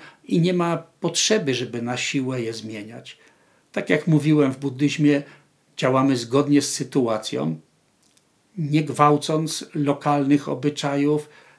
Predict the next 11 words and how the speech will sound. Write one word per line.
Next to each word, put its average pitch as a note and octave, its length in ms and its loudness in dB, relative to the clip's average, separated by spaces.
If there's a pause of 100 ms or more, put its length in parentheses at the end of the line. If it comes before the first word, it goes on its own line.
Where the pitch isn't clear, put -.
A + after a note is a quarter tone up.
nie D3 320 6
zadając C#3+ 600 2
komuś C#3+ 360 0
psychicznemu D3 720 2
bólu D3 380 4
poprzez, D3 600 -2
y, D3+ 220 0 (320)
poprzez - 340 -2
jakieś D3+ 340 0
takie D3+ 300 0
zupełnie, D3+ 840 2